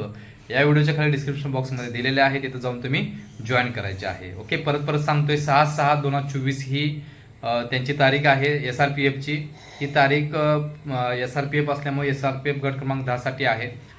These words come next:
so ज्यांनी त्या घटकामध्ये फॉर्म भरला त्यांनी तयारी चालूच ठेवा. अ, काय होईल ते उद्या सकाळमध्ये मी, अ, सकाळच्या व्हिडिओमध्ये मी ॲडव्हान्समध्ये तुम्हाला सांगेल. त्यापूर्वी कोणीही, अ, म्हणतात त्याला, अ, त्या, आता हे विषय हा आहे की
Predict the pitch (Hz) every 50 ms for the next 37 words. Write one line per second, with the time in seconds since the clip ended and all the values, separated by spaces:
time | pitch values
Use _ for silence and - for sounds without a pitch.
0 | - 127 123 127 127 131 139 135 135 143 139 135 139 131 131 135 135 139 139 143
1 | 139 143 139 131 131 131 131 127 131 131 131 131 131 131 131 131 127 131 131 131
2 | 131 139 131 147 151 147 151 147 127 123 123 123 - - - - - - - -
3 | - - 117 120 120 120 120 - - - 139 151 147 139 143 147 143 147 143 139
4 | 131 139 135 131 143 143 143 143 139 135 135 135 131 131 131 131 135 135 135 135
5 | 135 139 135 127 - 120 117 117 - 123 120 127 135 127 147 135 127 127 135 135
6 | 135 131 131 104 92 95 98 107 117 123 123 120 123 127 131 131 131 127 127 127
7 | 139 120 123 123 123 - - 127 127 127 131 131 110 92 - - - - - -
8 | - - - 117 120 - - 131 123 123 135 131 135 131 127 131 139 139 135 139
9 | 139 143 143 143 147 147 - 135 113 113 113 113 113 113 110 110 107 - 113 117
10 | 113 110 120 123 - 131 120 117 117 113 113 - - 110 110 113 113 123 127 123
11 | 120 - 107 120 117 120 147 147 139 139 151 160 156 156 143 156 165 165 151 151
12 | 160 160 160 160 151 151 160 170 175 180 175